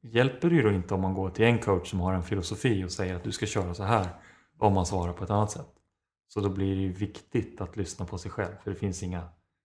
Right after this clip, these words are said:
inga tydliga verktyg för det. Och då lägger man till det, men det är jättemycket som spelar roll. Så om jag vet att jag har blivit stressad över någonting på jobbet eller jag har plugg eller vad som helst som gör att jag är lite mer belastad än vanligt,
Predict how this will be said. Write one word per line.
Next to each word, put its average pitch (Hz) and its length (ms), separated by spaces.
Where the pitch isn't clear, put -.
inga 95 240
tydliga 101 380
verktyg 95 560
för - 80
det. - 160
Och 110 120
då 104 240
lägger 98 260
man 95 140
till 107 180
det, 90 160
men 104 120
det 104 60
är - 20
jättemycket 104 600
som 92 80
spelar 92 260
roll. 92 260
Så 98 100
om 98 80
jag 110 120
vet 110 360
att 92 120
jag 92 80
har 90 40
blivit 90 380
stressad - 520
över 113 160
någonting 92 340
på 98 100
jobbet 101 520
eller 92 120
jag 87 80
har 92 300
plugg 104 340
eller 95 160
vad 95 200
som 110 120
helst 123 360
som 110 120
gör 98 160
att 90 180
jag 92 240
är 90 40
lite 92 220
mer 98 200
belastad 95 420
än 95 60
vanligt, 101 540